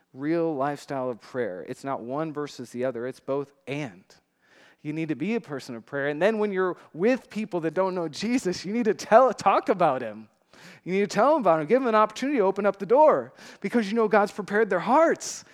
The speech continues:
You know your prayers have done something in their life. "Hey, what would you like to know Jesus? Can I tell you about Jesus?" Give them a chance to walk into the way, the truth, the life too. It's, it's not one over the other. It's both and. But I would rather have more than just my words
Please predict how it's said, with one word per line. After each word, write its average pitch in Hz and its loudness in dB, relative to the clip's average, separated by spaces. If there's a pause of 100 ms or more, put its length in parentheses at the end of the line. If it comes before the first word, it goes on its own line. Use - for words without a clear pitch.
(160)
You 214 -2
know 220 2
your 196 6
prayers 262 2
have 180 -6
done 330 4
something 226 0
in 202 -2
their 185 2
life. 175 4 (240)
"Hey, 208 -2
what 220 4
would 208 -2
you 165 -12
like 147 -2
to 180 -6
know 277 4
Jesus? 226 -6
Can 147 -10
I 135 -6
tell 156 -6
you 170 0
about 262 6
Jesus?" 170 -6 (240)
Give 254 -2
them 294 -2
a 214 2
chance 170 -6
to 165 -6
walk 147 2
into 285 -2
the 202 4
way, 170 4
the 139 -6
truth, 139 -12
the 127 -6
life 117 -2
too. 269 0
It's, - -6
it's 175 -6
not 208 2
one 196 0
over 160 -2
the 147 0
other. 226 2
It's 151 -6
both 156 -4 (360)
and. 139 -6 (960)
But 190 2
I 277 8
would 269 6
rather 247 8
have 214 4
more 202 0
than 185 -2
just 165 -8
my 156 -2
words 139 -8